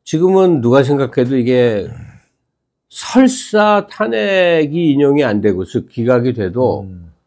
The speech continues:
Speaker 1: 역풍이 올 것 같지 않단 말이에요.
Speaker 2: 아, 왜 그러세요, 그거는?
Speaker 1: 아니, 여론조사 지지율부터 말하는 건데
Speaker 2: 아.
Speaker 1: 이게 체감적으로 이 정권에 대해서 우호적인 사람을 찾는 거는 정말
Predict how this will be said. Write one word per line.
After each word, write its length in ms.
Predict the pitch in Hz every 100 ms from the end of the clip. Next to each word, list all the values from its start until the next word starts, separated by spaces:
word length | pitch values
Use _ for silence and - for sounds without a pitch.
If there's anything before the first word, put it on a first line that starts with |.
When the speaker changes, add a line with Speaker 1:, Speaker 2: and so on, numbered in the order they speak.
| _ _ _
Speaker 1:
역풍이 300 | 110 107 131
올 140 | 110 90
것 80 |
같지 240 | 90 85 104
않단 280 | 80 92 76
말이에요. 280 | 73 73 - _
Speaker 2:
아, 80 | 107
왜 200 | 107 120
그러세요, 420 | 110 98 87 85
그거는? 200 | 80 76 - 117 _ _ 78 76 _ _ _ _ _ _ -
Speaker 1:
아니, 180 | 120
여론조사 480 | 175 160 208 180 180
지지율부터 600 | - 139 139 196 135 151
말하는 420 | 156 92 110 160 135
건데 640 | 87 76 135 123 87 80
Speaker 2:
아. 60 | 90
Speaker 1:
이게 220 | 127 160 160 _ _ _ _ _
체감적으로 800 | - 190 190 143 120 113 107 151
이 320 | 135 156 180
정권에 600 | 131 113 113 127 123 104
대해서 340 | 104 98 151
우호적인 640 | 160 104 127 151 147 127 110
사람을 360 | 110 98 107
찾는 340 | 107 - 196 120
거는 300 | 98 127 135
정말 400 | 123 156 151